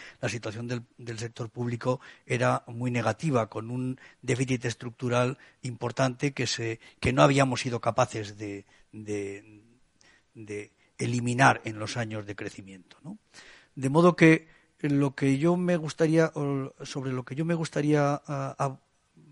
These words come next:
pronunciarme es sobre el hecho de que, en realidad, la crisis de dos mil veinte, esta crisis sobrevenida a la economía, la crisis de dos mil veinte pone de manifiesto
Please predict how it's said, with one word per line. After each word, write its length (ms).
pronunciarme 720
es 100
sobre 640
el 180
hecho 360
de 120
que, 280
en 140
realidad, 400
la 180
crisis 560
de 280
dos 200
mil 240
veinte, 460
esta 240
crisis 400
sobrevenida 800
a 80
la 80
economía, 580
la 100
crisis 280
de 60
dos 200
mil 180
veinte 460
pone 460
de 160
manifiesto 760